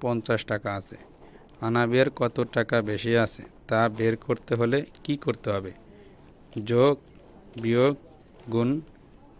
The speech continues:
ভাগ। কি করতে হবে আমাদের? আমাদের এখানে বিয়োগ করতে হবে। এই আনাবিয়ার টাকা থেকে লিয়ার টাকার সংখ্যা কি করতে হবে? বাদ দিতে হবে। তাহলে আমাদের এখানে বিয়োগ করতে হবে। আমরা এখানে খ নাম্বারে টিক চিহ্ন দেব।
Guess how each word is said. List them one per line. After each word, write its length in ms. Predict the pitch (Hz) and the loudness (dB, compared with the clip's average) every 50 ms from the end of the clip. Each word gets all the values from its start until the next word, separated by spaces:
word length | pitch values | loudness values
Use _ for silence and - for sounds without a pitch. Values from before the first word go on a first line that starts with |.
| - 117 | -6 -4
ভাগ। 180 | 104 95 90 - - - - - - - - | -4 -4 -6 -8 -16 -20 -20 -20 -20 -20 -12
কি 140 | - 120 113 | -10 -10 -6
করতে 300 | - 131 110 - - 120 | -6 -6 -4 0 2 2
হবে 100 | 117 120 | 4 4
আমাদের? 300 | 123 123 120 120 147 156 - - - - - - - - - - - - - - | 4 2 2 2 0 0 -2 -8 -20 -20 -20 -20 -20 -20 -20 -20 -20 -20 -18 -12
আমাদের 260 | 113 110 107 110 117 113 | -8 -6 0 2 4 4
এখানে 280 | 110 - 117 123 156 - - - - - - - | 4 2 0 -2 -2 -4 -6 -14 -20 -20 -14 -12
বিয়োগ 360 | 110 104 107 117 131 139 139 - | -8 -4 2 4 4 4 4 4
করতে 280 | - 127 117 - - 107 | 2 0 0 0 0 -2
হবে। 260 | 98 98 90 87 87 - - - - - - - - - - - - - | -2 -2 -4 -8 -14 -16 -20 -20 -20 -20 -20 -20 -20 -20 -20 -20 -12 -10
এই 100 | 107 98 | -10 -10
আনাবিয়ার 460 | - - 123 123 120 117 131 135 127 - | -6 -2 0 0 2 2 2 0 0 0
টাকা 220 | - 123 120 123 117 | -2 -2 -2 -2 -4
থেকে 340 | - 135 123 127 139 151 180 - - - - - - - - - - | -4 -4 -4 0 0 -2 -2 -4 -8 -20 -20 -20 -20 -20 -20 -16 -10
লিয়ার 240 | - 104 113 120 123 - - | -4 0 2 2 2 2 0
টাকার 180 | - 123 127 120 | 0 0 0 0
সংখ্যা 420 | - - 120 117 - - 135 165 - - - - - - - - - - - - - - - - - | -2 -4 -6 -4 -2 -2 -2 -2 -4 -8 -16 -20 -20 -20 -20 -20 -20 -20 -20 -20 -20 -20 -20 -12 -8
কি 80 | 117 117 | -4 -2
করতে 220 | 131 120 - 113 | -2 -2 0 -2
হবে? 100 | 101 101 | -2 0
বাদ 180 | 101 113 117 113 | 2 2 2 2
দিতে 240 | 120 123 117 - 110 | 0 -2 0 0 -2
হবে। 80 | 101 98 | -2 -2
তাহলে 120 | - 104 | -2 -2
আমাদের 160 | 110 110 113 | 0 0 0
এখানে 160 | 113 123 123 117 | 0 0 -2 -2
বিয়োগ 260 | 110 117 127 131 127 | 0 2 2 2 2
করতে 280 | - 120 117 - - | 0 -2 -2 -2 -4
হবে। 120 | 98 98 98 | -4 -4 -4
আমরা 160 | 98 104 107 | -2 -2 -2
এখানে 200 | 110 123 131 131 - | 0 0 -2 -4 -4
খ 100 | - - | -4 -2
নাম্বারে 400 | 113 110 113 113 113 113 131 135 | 0 0 2 2 2 2 2 2
টিক 200 | 131 - 139 131 | 2 0 -4 -6
চিহ্ন 180 | - - 113 104 | -4 -4 -4 -4
দেব। 180 | 92 92 - | -4 -6 -10